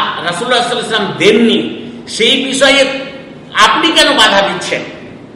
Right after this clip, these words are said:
এটার উত্তর হবে এই যে বাধার বিষয়টি দেখতে হবে না, ইবাদতের ক্ষেত্রে বা ইসলাম ধর্মের কর্মে অনুমতির বিষয়টি দেখতে হবে। আপনাকে উদাহরণস্বরূপ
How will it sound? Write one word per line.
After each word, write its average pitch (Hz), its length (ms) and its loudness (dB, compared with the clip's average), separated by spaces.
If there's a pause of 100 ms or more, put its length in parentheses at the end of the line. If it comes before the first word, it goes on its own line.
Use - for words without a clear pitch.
(540)
এটার 160 240 -4
উত্তর 185 340 -2
হবে 160 300 -2
এই 190 360 0 (460)
যে 139 180 -4
বাধার 240 560 2
বিষয়টি 277 480 2
দেখতে 262 240 2
হবে 226 220 2
না, 175 300 0 (420)
ইবাদতের 269 580 2
ক্ষেত্রে 269 380 0
বা 254 160 2
ইসলাম 262 460 0
ধর্মের 240 360 2 (140)
কর্মে 294 640 4 (600)
অনুমতির 269 680 4
বিষয়টি 277 460 2
দেখতে 196 320 0
হবে। 156 320 -2 (540)
আপনাকে 220 320 -2
উদাহরণস্বরূপ 240 680 0